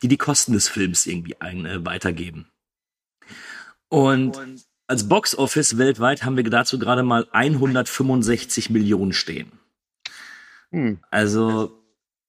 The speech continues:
Speaker 1: ja, kann man wirklich sagen, ist komplett untergegangen.
Speaker 3: <laughs> Das passt ja, ja. Schiffbruch für Speed zwei.
Speaker 1: <laughs> Besonders wenn man eben überlegt, dass der erste Teil bei seinem dreißig Millionen Budget, äh, dreihundertfünfzig Millionen eingespielt hat.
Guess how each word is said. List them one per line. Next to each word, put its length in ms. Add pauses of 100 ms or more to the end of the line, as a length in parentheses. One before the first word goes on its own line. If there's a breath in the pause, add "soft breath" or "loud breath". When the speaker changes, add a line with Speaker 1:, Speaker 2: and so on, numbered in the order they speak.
(120)
Speaker 1:
ja, 440
kann 240
man 180
wirklich 300
sagen, 340
ist 480
komplett 500
untergegangen. 640
Speaker 3:
<laughs> 60 (540 loud breath)
Das 120 (200)
passt 320
ja, 100
ja. 160 (140)
Schiffbruch 680
für 160
Speed 300
zwei. 260 (260 loud breath)
Speaker 1:
<laughs> 1500
Besonders 400
wenn 100
man 100
eben 240
überlegt, 380
dass 120
der 120
erste 380
Teil 300
bei 120
seinem 300
dreißig 380
Millionen 340
Budget, 480 (420 soft breath)
äh, 180
dreihundertfünfzig 920
Millionen 320
eingespielt 520
hat. 240